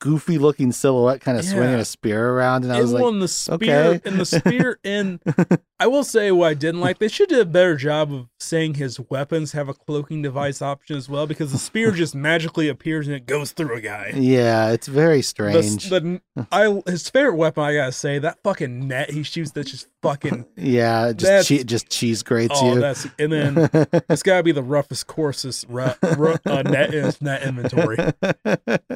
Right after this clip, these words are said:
Speaker 1: Uh, things I like about Predator two, uh, not afraid to have a couple sexy ladies running
Speaker 2: Oh,
Speaker 1: around.
Speaker 2: I will s-, uh, is it bad that
Speaker 1: <laughs>
Speaker 2: one of the r-, ladies I,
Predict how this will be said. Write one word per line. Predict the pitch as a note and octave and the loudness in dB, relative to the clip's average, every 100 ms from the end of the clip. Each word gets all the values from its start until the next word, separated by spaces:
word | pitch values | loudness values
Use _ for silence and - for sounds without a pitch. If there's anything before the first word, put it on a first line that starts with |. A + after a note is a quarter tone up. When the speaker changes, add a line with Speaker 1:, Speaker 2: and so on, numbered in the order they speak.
| - G3+ G3+ D#3+ | -6 -4 -6 -6
Speaker 1:
Uh, | - A2+ A2+ A2+ A2 G2+ - _ _ _ _ _ | -4 -2 0 0 -2 -4 -10 _ _ _ _ _
things | B2+ B2+ B2 | -2 0 2
I | A#2+ | 4
like | A#2+ - | 2 0
about | A#2 A2+ - | -2 -2 0
Predator | B2 A2+ A#2 - | 0 0 -4 -8
two, | - B2+ A#2+ A#2 A2+ A2+ A2 _ _ _ - | -4 2 4 4 2 0 -4 _ _ _ -6
uh, | A2 G#2+ G#2 G#2+ | 0 0 0 0
not | A#2+ C3 B2+ | 0 0 0
afraid | - C3 C3 B2 | 0 2 2 2
to | C3 A#2+ A2 - _ - | 2 2 0 -4 _ -6
have | A#2 A#2 | -2 -2
a | A2+ | -2
couple | - B2+ - B2 A#2 B2+ B2 | -2 -2 2 2 2 0 -4
sexy | - C3+ - B2+ | -4 -4 -4 -2
ladies | A#2+ B2+ B2+ C3 B2 B2 - | 0 0 0 -2 -4 -10 -6
running | B2+ C3 | -2 -2
Speaker 2:
Oh, | B2+ B2+ | 0 0
Speaker 1:
around. | B2+ B2+ C3 | 0 2 2
Speaker 2:
I | |
will | F3 F3+ | 2 2
s-, | - - - | -2 -10 -8
uh, | - C#3+ | -4 2
is | F3 F#3 | 2 2
it | C4 F3+ - | -2 -2 0
bad | D#3+ D#3+ E3 | 2 4 2
that | D3+ D3 - | 0 0 0
Speaker 1:
<laughs> | C#3+ D#3+ | -2 2
Speaker 2:
one | E3+ F3 | 2 4
of | |
the | E3 | 2
r-, | C#3 C#3+ | 2 -2
ladies | D3 D3 D3+ C3+ | -2 0 0 0
I, | C#3 | -4